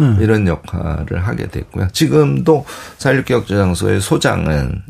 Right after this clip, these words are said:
Speaker 2: 유가족이 하고 계십니다.
Speaker 1: 그럼 그 결과물이 뭐가 나왔나요?
Speaker 2: 지금 뭐 우선은 아이들이 쓴 일기라든지 아이들 기록이 있죠.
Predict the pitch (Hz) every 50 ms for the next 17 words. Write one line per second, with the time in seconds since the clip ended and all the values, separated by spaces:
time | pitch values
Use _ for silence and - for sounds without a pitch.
0 | 185 170 95 87 85 80 76 - - - - - - - - - - - - -
1 | - - 107 101 87 73 - 76 65 - - - - 175 175 156 117 139 131 107
2 | - - 135 143 151 175 170 156 139 123 110 98 92 104 113 120 120 139 131 120
3 | 107 98 92 - - - 98 92 90 87 85 85 85 80 78 82 107 131 131 131
4 | 120 143 143 139 139 139 139 135 135 135 131 135 135 135 117 - 131 139 143 135
5 | 143 139 135 131 131 123 110 - - - - _ _ _ - - 123 127 - -
6 | 165 170 165 165 170 170 165 156 151 139 - - 90 110 131 156 151 165 160 156
7 | 147 143 139 131 131 127 123 120 120 113 113 110 107 101 - 110 110 107 107 110
8 | 110 - - - 117 110 104 98 98 101 98 - 110 98 98 98 98 - 101 101
9 | 98 - - 104 120 135 127 107 - - - - - - - - - - _ -
10 | - - - - 82 87